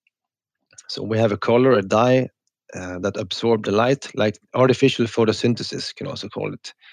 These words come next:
And the resemblance is that we have the, in the nature, you have the green on the leaves, the chlorophyll, and that absorb light, photons. We also, we could use chlorophyll, but it has a very short lifetime. So we use other dyes,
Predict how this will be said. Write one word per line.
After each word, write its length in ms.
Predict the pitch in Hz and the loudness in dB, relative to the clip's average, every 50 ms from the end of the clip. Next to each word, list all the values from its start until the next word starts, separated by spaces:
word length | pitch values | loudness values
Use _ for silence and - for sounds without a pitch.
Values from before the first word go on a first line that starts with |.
| - - - - - - - - - _ _ _ _ _ - | -20 -20 -20 -20 -20 -20 -20 -20 -20 _ _ _ _ _ -8
And 180 | 107 98 98 98 | -6 -4 -2 0
the 60 | 101 | 2
resemblance 540 | 104 101 - 127 120 120 110 110 101 - 104 | 0 2 4 4 4 6 6 4 4 4 2
is 100 | 107 - | 2 2
that 160 | - 95 - | 0 0 2
we 140 | 104 104 98 | 2 2 4
have 160 | 110 110 101 | 4 4 2
the, 200 | 98 101 - - - | 2 0 0 -2 -2
in 160 | 117 117 120 | 2 4 4
the 60 | 117 113 | 6 6
nature, 320 | 117 127 135 135 - 117 | 6 6 6 4 4 4
you 80 | 113 107 | 4 4
have 100 | 110 95 | 4 2
the 100 | 104 104 | 0 2
green 400 | 98 113 113 117 113 117 113 104 | 4 4 6 6 6 6 4 2
on 120 | 95 95 | 2 0
the 80 | 95 92 | 0 0
leaves, 380 | 95 104 117 147 175 160 - | 2 2 2 0 0 -2 -6
the 100 | - 110 | -8 -8
chlorophyll, 480 | - - 110 107 110 104 - - 156 233 - - _ _ _ _ _ _ _ _ _ _ _ _ _ _ _ _ _ _ _ - - - | -2 2 2 4 4 4 2 2 0 0 -2 -6 _ _ _ _ _ _ _ _ _ _ _ _ _ _ _ _ _ _ _ -18 -12 -8
and 160 | - 104 107 | -6 -2 -2
that 160 | 110 107 - - | -2 -2 -2 -2
absorb 480 | 110 107 - - - 123 120 113 107 | -2 -2 -2 0 2 4 4 4 4
light, 300 | 110 107 113 135 143 - | 4 4 4 2 2 0
photons. 480 | - - 123 123 - - - 151 - - | 0 -2 -2 0 0 0 -2 0 -2 -2
We 160 | 113 117 117 | 0 2 4
also, 340 | 117 123 120 - - - - | 4 4 2 2 -2 -4 -2
we 100 | 113 135 | -2 -2
could 140 | 135 135 131 | 0 2 4
use 160 | 139 135 - | 4 4 4
chlorophyll, 440 | - - 120 120 113 - 107 92 92 | 2 4 4 4 4 4 0 -4 -4
but 160 | - - - | -6 -8 -6
it 40 | - | -6
has 140 | 107 101 | -6 -2
a 40 | - | 0
very 140 | 101 98 92 | 0 0 0
short 240 | - - 104 92 - | 0 -2 -4 -2 -2
lifetime. 500 | 101 95 98 104 - - - - 120 - - | -4 -4 -4 -4 -6 -10 -12 -12 -12 -14 -8
So 180 | - 110 110 | -4 -2 0
we 140 | 104 110 113 | 2 4 4
use 260 | 117 117 117 - - - | 4 4 4 2 2 0
other 260 | 113 104 113 123 110 | 2 2 2 2 2
dyes, 520 | 110 113 107 110 117 123 117 - - - | 2 2 2 2 2 2 0 -2 -6 -12